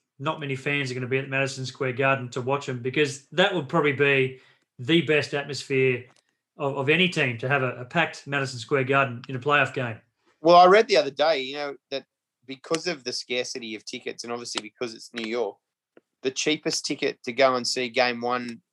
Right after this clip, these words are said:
Speaker 2: of their s-, matchup versus the Hawks, nine hundred and seventy bucks, right?
Speaker 1: Wow.
Speaker 2: Plus fees.
Speaker 1: So what's their
Speaker 2: Already.
Speaker 1: capacity? The Celtics today had four thousand at their game, which was,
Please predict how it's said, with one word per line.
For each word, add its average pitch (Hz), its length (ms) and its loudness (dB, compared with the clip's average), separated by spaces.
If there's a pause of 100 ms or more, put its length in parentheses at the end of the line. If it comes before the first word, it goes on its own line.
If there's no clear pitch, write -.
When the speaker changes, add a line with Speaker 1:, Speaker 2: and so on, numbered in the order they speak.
(200)
Speaker 2:
of 120 140 -10
their 127 140 0
s-, - 180 -6 (160)
matchup 120 400 0
versus 117 340 -2
the 113 120 -4
Hawks, 120 440 0 (760)
nine 143 340 4
hundred 139 300 -4
and 123 120 -12
seventy 123 400 -4
bucks, - 420 -4 (580)
right? - 260 0
Speaker 1:
Wow. 117 240 0
Speaker 2:
Plus - 340 -4 (220)
fees. 113 360 -4 (480)
Speaker 1:
So 180 160 2
what's 233 240 8
their 262 100 10
Speaker 2:
Already. 196 180 4
Speaker 1:
capacity? 175 440 2
The 139 80 -6
Celtics 185 500 0
today 156 280 2
had 135 360 -4
four 160 420 -6
thousand 180 560 -2
at 147 120 -10
their 151 160 0
game, 165 340 -2 (100)
which 143 200 -8
was, 127 160 -8